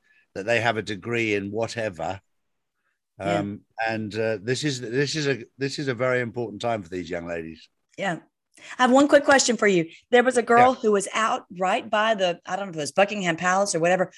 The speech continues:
Speaker 2: who was calling out the satanic ritual abuse.
Speaker 1: Yes, yes.
Speaker 2: Was, okay, was this
Speaker 1: Windsor,
Speaker 2: something
Speaker 1: Windsor Castle.
Speaker 2: here recently?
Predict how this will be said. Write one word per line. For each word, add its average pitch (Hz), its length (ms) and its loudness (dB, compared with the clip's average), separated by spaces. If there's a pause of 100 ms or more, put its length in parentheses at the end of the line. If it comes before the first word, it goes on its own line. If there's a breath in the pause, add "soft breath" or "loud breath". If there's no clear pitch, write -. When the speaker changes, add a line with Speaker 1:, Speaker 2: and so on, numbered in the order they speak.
(180 loud breath)
Speaker 2:
who 214 100 4
was 185 140 2
calling 208 380 0
out 202 240 -2
the 170 80 -2
satanic 185 540 -2
ritual 185 380 0
abuse. 147 320 -2
Speaker 1:
Yes, 147 280 4 (380)
yes. 120 260 0
Speaker 2:
Was, 226 200 2 (240)
okay, 254 200 6
was 226 200 4
this 294 240 4
Speaker 1:
Windsor, - 160 -4
Speaker 2:
something 320 260 4
Speaker 1:
Windsor 269 120 2
Castle. 277 160 8 (100)
Speaker 2:
here 262 140 2 (400)
recently? 320 920 2